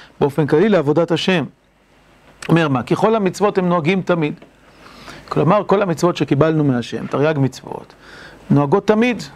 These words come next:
בכל מקום, בכל זמן, לכל אדם, כמובן באופן כללי, ברור שיש מצוות לכהנים וכולי, אבל הם, במהותם הן תמידיות, הן נצחיות, הן נכונות תמיד, כן? מתאימות לכל מקום ומתאימות לכל זמן. ולכן,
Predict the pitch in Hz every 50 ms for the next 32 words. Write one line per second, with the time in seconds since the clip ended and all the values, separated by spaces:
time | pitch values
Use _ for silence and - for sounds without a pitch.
0 | - - - - - 156 165 156 139 139 - 190 208 190 180 190 - - - -
1 | - - - - - 127 - 160 160 147 123 117 151 180 196 185 165 143 135 127
2 | - 175 - 123 143 185 196 185 180 - 214 226 226 185 180 170 - 196 156 -
3 | 147 143 165 208 185 135 113 120 131 131 147 135 131 - - 135 - - 143 127
4 | 139 131 - 156 151 143 151 156 147 127 - - 127 113 110 107 110 107 123 127
5 | 127 131 135 - - - - - - - - - 151 151 156 156 156 147 - 196
6 | 196 196 185 175 156 - - 160 156 135 147 170 185 175 139 107 - - 131 127
7 | 139 135 - - - 170 165 160 151 117 - - 131 139 139 - - 151 156 160
8 | 175 180 175 - 135 120 110 104 95 90 - - - - - - - - - -
9 | - - 143 147 156 135 123 - - - 127 120 - 143 143 180 190 - 151 143
10 | - 160 156 156 139 - - 175 190 202 202 190 - - - - - - - -
11 | - 139 143 143 - 156 151 165 175 160 160 143 - 151 151 147 131 113 123 127
12 | 113 110 113 - _ - - - - - - _ - - 131 135 131 127 - -
13 | 214 226 214 208 208 220